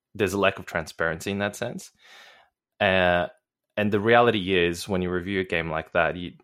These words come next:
most people don't have a thirty eighty to play that game on. There, there's a huge chunk of people, dare I say,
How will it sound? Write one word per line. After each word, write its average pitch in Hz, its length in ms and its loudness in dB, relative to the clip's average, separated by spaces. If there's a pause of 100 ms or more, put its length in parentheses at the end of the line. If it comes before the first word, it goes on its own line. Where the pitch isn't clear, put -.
(120)
most 110 320 -2
people 110 260 -6
don't 101 240 -2
have 87 420 -4
a 87 60 -10
thirty 78 420 -8
eighty 76 460 -8 (100)
to - 100 -12
play 78 200 -6
that 71 160 -8
game 73 240 -10
on. - 180 -14 (640)
There, 80 380 2
there's 92 180 -4
a 92 60 -4
huge 127 560 -8
chunk 101 360 -2
of 82 140 -12 (120)
people, 85 400 -6
dare 104 180 4
I 107 40 4
say, 123 320 -2